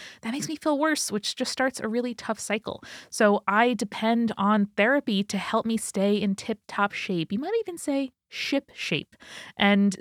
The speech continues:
therapy is something that I in, really don't know how I would get through my week without at this point. It's become really integral to my life and my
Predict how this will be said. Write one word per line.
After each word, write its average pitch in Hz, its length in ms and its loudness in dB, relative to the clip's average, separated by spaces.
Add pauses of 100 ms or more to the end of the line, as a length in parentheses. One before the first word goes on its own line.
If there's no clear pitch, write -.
therapy 226 500 2
is 208 120 2
something 202 400 2
that 180 280 4
I 180 460 4
in, 196 640 2
really 233 280 0
don't 240 180 4
know 220 140 6
how 202 420 2
I 180 220 2
would 180 260 0
get 180 240 0
through 180 220 -2
my 165 220 2
week 165 360 -2
without 165 460 0
at 143 100 -6
this - 160 -8
point. - 320 -8
It's - 140 -12
become 170 320 -2
really 165 240 0
integral 160 500 0 (280)
to 190 120 0
my 156 140 0
life 226 360 2
and 175 120 -4
my 156 320 -2